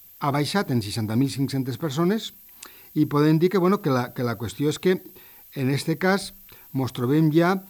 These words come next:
en dos milions sis-cents seixanta-sis mil d'aturats, és a dir, un setze per cent. Som molt d'aturats, però, bueno, estem baixant prou, estem baixant prou. El número d'afiliats en concret ha sigut vint i un mil, vint i un milions cent un mil cinc-cents cinc persones,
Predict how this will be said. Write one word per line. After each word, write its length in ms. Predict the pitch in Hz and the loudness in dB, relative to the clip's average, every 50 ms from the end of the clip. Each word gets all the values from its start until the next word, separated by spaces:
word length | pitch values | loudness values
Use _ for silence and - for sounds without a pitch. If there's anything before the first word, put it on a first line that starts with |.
| - - - | -20 -14 -6
en 180 | - 135 123 117 | -2 -2 0 0
dos 220 | 127 147 151 151 | 0 0 0 0
milions 280 | 156 151 160 170 165 - | 2 2 2 2 0 -2
sis-cents 300 | 170 135 135 170 180 - | -4 -4 -2 -2 -2 -2
seixanta-sis 560 | 143 135 139 127 113 117 110 - 127 123 123 | -4 -4 -4 -4 -4 -6 -8 -8 -6 -4 0
mil 220 | 135 156 175 180 - | 0 0 0 0 -4
d'aturats, 580 | 139 131 139 131 120 - 123 123 120 98 - 117 | -6 -4 -4 -4 -2 -4 -4 -4 -4 -4 -6 -8
és 80 | 113 | -6
a 20 | 110 | -4
dir, 120 | 113 104 | -4 -2
un 120 | 110 123 | 0 -2
setze 300 | 120 - 123 113 - 110 - | -2 -2 -4 -6 -6 -6 -8
per 120 | 101 90 - | -8 -10 -10
cent. 220 | - 85 78 76 - - - - - - - - - | -12 -14 -14 -16 -18 -20 -20 -20 -20 -20 -20 -20 -14
Som 380 | - - 143 143 135 113 90 90 - - - - - - - | -4 0 2 2 2 2 -2 -6 -12 -20 -20 -20 -20 -12 -8
molt 360 | 127 107 98 110 123 131 123 120 | -8 -4 -2 0 0 0 0 0
d'aturats, 520 | 131 127 127 147 170 196 208 208 - - - - - - - - - - - - | -2 -2 -2 -2 -2 -2 -2 -4 -8 -14 -16 -18 -20 -20 -20 -20 -20 -20 -4 0
però, 180 | 160 143 135 120 | 4 4 4 4
bueno, 180 | 127 147 180 170 | 4 4 2 2
estem 260 | - - 151 151 147 | 0 2 2 2 2
baixant 380 | 131 135 123 - 151 151 143 123 | 2 0 -2 0 0 0 0 -2
prou, 220 | - 113 104 90 85 98 - - - - - - - | -2 -4 -6 -6 -8 -12 -18 -20 -20 -20 -20 -20 -18
estem 180 | - - 113 113 | -10 -6 -4 -4
baixant 260 | 120 113 113 120 113 | -2 -2 -2 -2 -4
prou. 200 | 101 98 85 - - - - - - - - - - | -4 -6 -8 -10 -14 -20 -20 -20 -20 -20 -14 -6 0
El 160 | 147 143 151 | 2 4 6
número 240 | 160 170 180 180 185 | 6 6 6 4 4
d'afiliats 400 | 165 - 170 170 190 175 - 139 | 2 2 2 2 2 2 2 0
en 100 | 123 113 | -2 -2
concret 380 | 104 123 117 104 113 160 147 | -2 -2 -2 -2 -2 -4 -4
ha 80 | 156 - | -4 -2
sigut 300 | - 156 165 156 - 107 | -2 0 0 0 0 0
vint 240 | 110 127 127 123 120 110 127 | 0 0 0 0 0 0 -2
i 60 | 127 | 0
un 80 | 135 139 | 2 2
mil, 300 | 139 156 175 160 139 - - 151 | 4 4 4 2 2 -2 -4 -4
vint 180 | 123 127 120 104 120 | -2 -2 -2 -2 0
i 80 | 151 | 0
un 60 | 160 160 | 2 2
milions 240 | 156 160 165 147 - - | 2 2 2 0 0 0
cent 80 | 151 160 | 0 2
un 680 | 151 147 139 131 123 131 - - - 147 156 151 147 143 | 2 2 2 2 0 -2 -4 -8 -6 -2 0 2 2 2
mil 160 | 143 160 151 | 2 2 2
cinc-cents 480 | 131 - - 110 98 - 139 135 120 - | 0 -2 -6 -6 -4 -4 -4 -4 -4 -4
cinc 140 | 151 139 120 | -4 -6 -6
persones, 500 | 135 117 - 165 175 165 175 208 - | -6 -8 -6 -4 -2 -2 -2 -4 -6